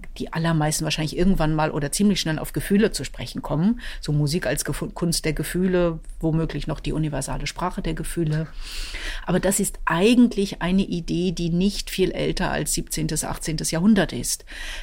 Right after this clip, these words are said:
Davor war die Referenzkategorie, auf die man bei Musik zur Sprache kam, Zahl, Mathematik, Ordnung, Struktur.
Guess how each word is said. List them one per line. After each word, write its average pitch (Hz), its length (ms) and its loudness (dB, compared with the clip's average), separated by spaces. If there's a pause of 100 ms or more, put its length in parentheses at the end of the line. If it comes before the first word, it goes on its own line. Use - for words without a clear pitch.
Davor 180 540 2
war 160 140 2
die 160 180 -2
Referenzkategorie, 160 1200 -2
auf - 120 -6
die 170 120 -2
man 156 180 0
bei 156 140 0
Musik 156 400 -2
zur 156 100 -2
Sprache - 460 0
kam, 170 400 0 (320)
Zahl, 170 440 4
Mathematik, 160 800 0
Ordnung, 165 300 0
Struktur. 160 560 2